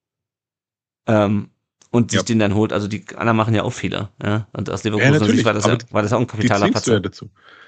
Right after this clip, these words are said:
Speaker 2: Die, die, die,
Speaker 1: Ja.
Speaker 2: die zwingst du ja zu deinen Fehlern, oder zu ihren Fehlern, weil, weil, weil sie draufgehen. Weil,
Speaker 1: Ja.
Speaker 2: weil sie anlaufen und dann müssen die ja irgendwas machen. Also du kannst nicht einfach dann stehen bleiben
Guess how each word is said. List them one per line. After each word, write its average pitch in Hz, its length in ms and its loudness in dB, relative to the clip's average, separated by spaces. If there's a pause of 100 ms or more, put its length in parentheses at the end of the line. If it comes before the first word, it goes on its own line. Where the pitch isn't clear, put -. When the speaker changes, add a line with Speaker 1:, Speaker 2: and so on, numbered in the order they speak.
(140)
Speaker 2:
Die, 104 100 0
die, 113 100 -6
die, 107 120 0
Speaker 1:
Ja. 107 120 4
Speaker 2:
die 123 60 -8
zwingst 208 280 0
du 147 60 2
ja 107 40 2
zu - 120 -8
deinen 92 240 0
Fehlern, 95 280 -2
oder 107 160 2
zu 127 140 -6
ihren 110 180 0
Fehlern, 90 380 -2
weil, 92 180 0
weil, 98 220 -2
weil 101 100 -2
sie 113 100 0
draufgehen. 107 560 -2 (680)
Weil, 107 100 2
Speaker 1:
Ja. 104 60 6
Speaker 2:
weil 107 80 4
sie 113 120 0
anlaufen 110 460 0
und 95 120 -4
dann 113 240 2
müssen 151 300 0
die 131 60 4
ja 107 60 4
irgendwas 98 340 0
machen. 95 260 -4
Also 95 240 -6
du 120 240 -10
kannst 117 240 -2
nicht 117 100 2
einfach 107 160 2
dann 104 200 -4
stehen 196 280 0
bleiben 98 260 0